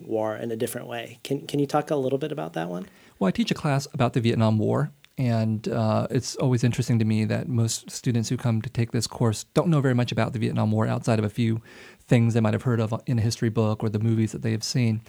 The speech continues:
Speaker 2: And one of the projects that they do to really get them, give them a sense of how the history continues to live is to interview a survivor of the war, of any background, you know. And so there are Americans, there are Vietnamese, Laotians, Cambodians, and among Americans, there's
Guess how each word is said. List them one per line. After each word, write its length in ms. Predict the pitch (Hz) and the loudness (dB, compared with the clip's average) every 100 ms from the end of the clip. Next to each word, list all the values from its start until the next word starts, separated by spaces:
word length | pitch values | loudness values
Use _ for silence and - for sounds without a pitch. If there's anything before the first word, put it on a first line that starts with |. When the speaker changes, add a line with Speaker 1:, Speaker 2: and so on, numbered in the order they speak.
| - - - - - | -16 -18 -20 -12 0
Speaker 2:
And 320 | 127 123 127 | 2 4 2
one 120 | 131 | 2
of 20 | |
the 80 | 117 | 2
projects 340 | 113 110 117 - | 2 0 -2 -6
that 140 | 101 | -4
they 100 | 113 | -2
do 400 | 110 190 151 127 | 2 4 4 2
to 160 | 123 123 | 0 0
really 200 | 120 113 | 2 2
get 180 | 123 120 | 0 -2
them, 240 | 110 - - - 139 | -2 -2 -8 -14 -4
give 140 | 135 | 0
them 120 | 113 | 2
a 40 | 104 | 2
sense 240 | 135 120 | 2 0
of 80 | 104 | 0
how 200 | 110 107 | 2 0
the 100 | 101 | 2
history 320 | 143 - 113 | 0 0 -2
continues 360 | 113 127 110 107 | 0 2 0 0
to 80 | 113 | 0
live 280 | 190 151 | 2 2
is 120 | 113 110 | 0 0
to 80 | |
interview 420 | 139 127 113 110 117 | 2 2 4 2 0
a 80 | |
survivor 520 | 113 104 110 113 117 120 - - - - | -2 -2 -2 -2 -4 -6 -16 -20 -20 -2
of 200 | 120 107 | 0 2
the 60 | 107 | 0
war, 380 | 107 - 117 - - | 0 0 -2 -8 -6
of 180 | - 143 | 0 4
any 160 | 131 | 4
background, 520 | 110 107 113 123 - | 2 0 -2 -4 -4
you 80 | 151 | -4
know. 160 | 113 117 | -2 -2
And 100 | 110 | 0
so 300 | 120 110 107 - - - - | 0 0 -2 -10 -20 -16 0
there 160 | 120 | 4
are 80 | 107 | 4
Americans, 500 | 104 113 117 120 110 | 4 4 4 2 2
there 100 | 101 | 0
are 40 | |
Vietnamese, 460 | 101 120 110 110 107 | 0 0 2 2 2
Laotians, 500 | 110 110 - 107 107 | 2 2 2 0 0
Cambodians, 640 | 110 107 110 110 107 104 - - - - _ | 0 2 4 4 2 -2 -8 -18 -20 -20 _
and 180 | 123 117 | 2 4
among 160 | 110 | 4
Americans, 480 | 104 123 160 127 107 | 4 4 2 2 2
there's 260 | 117 107 | 2 0